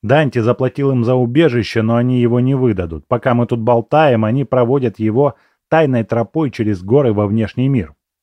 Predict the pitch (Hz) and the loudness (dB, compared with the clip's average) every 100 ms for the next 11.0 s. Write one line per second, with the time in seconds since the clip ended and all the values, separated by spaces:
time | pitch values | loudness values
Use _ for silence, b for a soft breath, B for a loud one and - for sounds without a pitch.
0 | _ _ _ - 107 95 95 92 135 117 | _ _ _ -6 -4 -4 -4 -2 -2 -2
1 | 113 110 92 98 90 110 127 92 92 90 | -2 -4 -6 -6 -4 -4 -4 -4 -6 -8
2 | - 95 92 101 104 113 110 80 71 71 | -8 -6 -6 -8 -10 -8 -6 -6 -12 -20
3 | _ _ _ _ _ _ 113 110 123 98 | _ _ _ _ _ _ -4 -4 -4 -4
4 | 101 98 95 92 131 117 92 - 98 85 | -4 -2 -4 -4 -4 -4 -6 -8 -8 -6
5 | 104 151 110 85 92 85 85 95 95 87 | -6 -4 -4 -6 -10 -10 -10 -8 -6 -8
6 | - 92 95 98 104 113 127 117 80 73 | -10 -8 -6 -4 -2 -2 -2 -4 -6 -12
7 | 65 _ _ _ _ _ - - 170 185 | -20 _ _ _ _ _ -20 -2 2 2
8 | 127 110 120 113 139 - 135 139 135 117 | 2 0 0 2 2 2 2 2 4 4
9 | 139 151 135 104 78 - - 131 131 170 | 4 4 2 0 -4 -10 -2 0 4 4
10 | 113 101 120 113 113 123 131 131 85 | 2 0 0 0 0 0 2 0 0